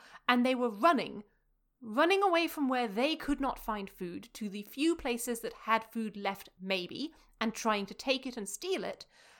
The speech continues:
And there were just so many of them that they overwhelmed even the most prepared of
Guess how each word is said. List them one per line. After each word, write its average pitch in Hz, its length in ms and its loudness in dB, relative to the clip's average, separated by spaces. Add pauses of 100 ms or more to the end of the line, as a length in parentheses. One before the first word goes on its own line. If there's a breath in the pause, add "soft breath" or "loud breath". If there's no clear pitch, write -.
(220 soft breath)
And 233 220 4
there 233 120 4
were 226 80 2
just - 380 -6 (120)
so 208 180 0
many 226 420 4
of 214 200 0
them 233 280 -10 (320 soft breath)
that 254 180 2
they 262 160 2
overwhelmed 240 840 2 (360)
even 262 400 4
the 233 80 2
most 202 480 -4
prepared 185 720 -4 (180)
of 185 140 -6